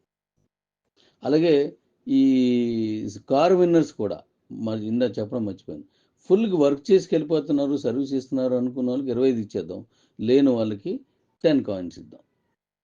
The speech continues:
ఎందుకంటే ఇది కంపెనీ నిర్ణయమే, ఎందుకంటే ఇది, ఇది అంతకుముందు ప్రామిస్ చేసింది కాదు. కొంతమంది దీని నుంచి దూరంగా వెళ్ళిపోయారు కాబట్టి వాళ్ళకి ఫైవే అన్నాను కాబట్టి అది డబల్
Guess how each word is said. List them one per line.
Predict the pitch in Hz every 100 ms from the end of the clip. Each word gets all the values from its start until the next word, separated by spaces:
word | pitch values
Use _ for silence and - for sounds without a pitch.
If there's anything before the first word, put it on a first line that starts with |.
| _
ఎందుకంటే | 131 135 151 143 131
ఇది | 127 131 - _ _ _
కంపెనీ | 151 160 190 185 151
నిర్ణయమే, | 143 143 123 101 113
ఎందుకంటే | 127 139 127
ఇది, | 117 120
ఇది | 117 107
అంతకుముందు | 110 117 135 120
ప్రామిస్ | 117 131 -
చేసింది | 113 113 95
కాదు. | 85 78 - _ _ 135
కొంతమంది | 139 143 143 165 143
దీని | 131 127
నుంచి | 135 139 117
దూరంగా | 120 147 131
వెళ్ళిపోయారు | 117 113 113 101
కాబట్టి | 98 95 190 - _ _ -
వాళ్ళకి | 120 143 113 -
ఫైవే | 120 156 175
అన్నాను | 139 135 127
కాబట్టి | 123 156 156
అది | 110
డబల్ | 107 139